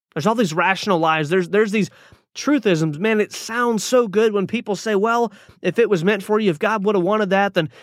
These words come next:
then you wouldn't have had any struggles. And if, if you were supposed to do it, then he would have given you the talent," and all this different stuff. But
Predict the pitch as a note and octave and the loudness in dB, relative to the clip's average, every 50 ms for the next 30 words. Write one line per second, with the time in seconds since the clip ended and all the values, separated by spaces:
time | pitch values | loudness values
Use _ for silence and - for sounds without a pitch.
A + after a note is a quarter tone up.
0 | - _ - F#3+ G3 G3 A3+ C#4+ C#4+ A#3+ A3+ G3 G#3 A3 G#3+ G#3+ F#3 - - - | -8 _ -2 0 2 2 2 2 0 0 0 -2 -2 -2 0 0 -2 -2 -2 0
1 | A3 A3 G#3 G3 F#3 D#3 F3+ F#3 F#3 F3+ - G3 E3+ G#3+ C#4 C4 A#3 F#3 - - | 0 2 2 2 2 2 2 0 0 0 -2 -2 -2 0 0 0 0 0 0 -2
2 | A#3 G#3+ - - G#3+ A#3 A3+ G#3+ A3 G3 F#3+ A3+ A3+ A#3+ A#3+ A3+ G3 F#3 A#3+ A#3+ | -2 -2 -2 -2 0 0 2 2 2 2 2 2 2 2 2 2 2 0 0 0
3 | B3 B3 A#3+ A3+ G#3 G3+ - - A3+ A#3+ B3 A3+ G#3+ F3+ G3 G3+ A3+ A3+ A#3+ A3 | 0 0 0 0 0 0 -2 -2 -2 0 0 0 2 2 2 2 2 0 -2 -2
4 | - B3+ A#3+ - G3+ F#3+ - - B3 B3 - - G3 F3+ | -2 -4 -4 -4 -6 -6 -2 -2 -2 -2 0 -2 -4 -4